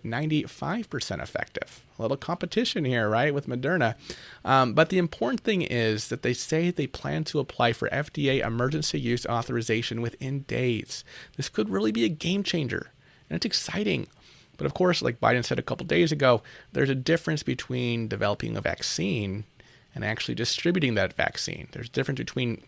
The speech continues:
a vaccine and vaccinating. But nevertheless, this is promising. Republican Senator Chuck Grassley, who is eighty-seven years old, tested positive for coronavirus. He said he will continue to quarantine and will continue to work as he sees fit. We wish him well, of course. Also,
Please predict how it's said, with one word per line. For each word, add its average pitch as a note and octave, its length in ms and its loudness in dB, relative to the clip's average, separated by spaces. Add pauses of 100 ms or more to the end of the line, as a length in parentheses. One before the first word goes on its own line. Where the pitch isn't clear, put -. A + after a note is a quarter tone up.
(160)
a A#2 60 -2
vaccine - 640 0
and A2 140 -4
vaccinating. C3 580 0 (480)
But B2+ 80 -2
nevertheless, D#3+ 460 6
this D#3 120 -4
is D#3+ 60 -6
promising. - 520 -2 (680)
Republican D#3 360 2
Senator D#3+ 300 6
Chuck D#3+ 220 4
Grassley, D3 520 4
who A2+ 100 0
is A#2+ 140 -2
eighty-seven F3+ 600 2
years D3 220 2
old, A#2+ 260 2
tested F#3 400 -2
positive C#3 500 2
for - 140 -4
coronavirus. G#2+ 720 2 (320)
He E3 180 0
said F3+ 220 4
he E3 120 2
will E3+ 180 4
continue E3+ 600 2
to E3+ 100 4
quarantine C#3 600 0
and C3+ 200 -2
will C3+ 60 0
continue D3 560 -2
to C3+ 140 -2
work A#2+ 260 2
as - 120 -2
he A2+ 120 -4
sees A2+ 320 -4
fit. - 300 0 (340)
We - 60 -4
wish - 200 -4
him A#1+ 60 0
well, E2+ 160 6
of - 100 2
course. - 380 2 (500)
Also, B2+ 420 2